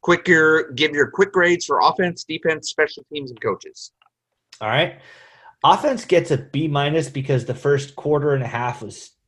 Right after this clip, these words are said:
Speaker 2: was kinda bad, uh,
Speaker 1: I'd,
Speaker 2: to be
Speaker 1: I'd,
Speaker 2: honest.
Speaker 1: I'd agree with that.
Speaker 2: It's, it, I mean, you gotta score touchdowns in the red zone, and it, it, it's not gonna kill you against Missouri, but it might against Georgia or against Alabama in the S E C championship. It might even against Arkansas,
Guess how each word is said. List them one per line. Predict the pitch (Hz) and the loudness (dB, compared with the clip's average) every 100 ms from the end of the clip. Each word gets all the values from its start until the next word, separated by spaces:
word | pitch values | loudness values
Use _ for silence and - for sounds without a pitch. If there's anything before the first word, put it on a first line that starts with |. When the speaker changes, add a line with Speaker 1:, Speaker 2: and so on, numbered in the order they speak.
| _ | _
Speaker 2:
was | 104 | -16
kinda | - 131 98 | -8 -8 -8
bad, | - 131 131 135 - | -4 -2 0 -2 -4
uh, | 127 | 0
Speaker 1:
I'd, | 123 120 156 | 0 0 0
Speaker 2:
to | 131 | 2
be | |
Speaker 1:
I'd, | 131 | 2
Speaker 2:
honest. | 131 147 131 | 2 2 2
Speaker 1:
I'd | |
agree | 135 131 | 2 2
with | 117 113 | 2 0
that. | 110 - _ _ | -4 -6 _ _
Speaker 2:
It's, | 147 139 139 | 0 0 0
it, | 151 147 - - 156 | 0 0 -2 -6 -2
I | |
mean, | 160 165 | 0 0
you | 165 | 2
gotta | 202 220 190 | 4 4 2
score | - 165 | 0 0
touchdowns | 147 143 - 147 151 143 | 2 -2 0 -2 -2 -4
in | |
the | 139 | -4
red | 120 120 | -6 -8
zone, | 120 135 143 135 - _ _ | -6 -4 -4 -6 -12 _ _
and | 135 131 131 127 | -4 -2 -4 -4
it, | 156 - | -6 -4
it, | - 208 190 | -8 -6 -4
it's | 190 247 | -4 -2
not | 214 | -2
gonna | 165 | -4
kill | 135 143 | -2 0
you | 143 143 | 0 0
against | 143 135 139 | 0 -2 -2
Missouri, | 127 123 131 139 135 - | -2 -2 0 0 0 -2
but | 131 120 - _ - | -2 -2 -10 _ -4
it | 170 | 0
might | 180 202 160 151 | 2 2 0 -4
against | 143 143 135 - | -2 -2 -4 -4
Georgia | 139 147 135 135 135 - | -2 0 -2 -4 -6 -6
or | 127 139 127 131 - _ _ _ | -4 -2 -2 -4 -10 _ _ _
against | 139 139 127 131 135 | -2 0 -2 -4 -2
Alabama | 135 127 131 135 135 | 0 0 -2 -2 -4
in | 127 | -4
the | 131 135 | -4 -4
S | 135 | -6
E | |
C | 127 | -10
championship. | - 135 135 151 | -6 -4 -4 -4
It | 254 | -4
might | 349 254 | -2 -2
even | 175 160 | -2 -4
against | 156 139 139 | -2 -2 -2
Arkansas, | 156 208 139 - 87 | -6 -6 -8 -12 -12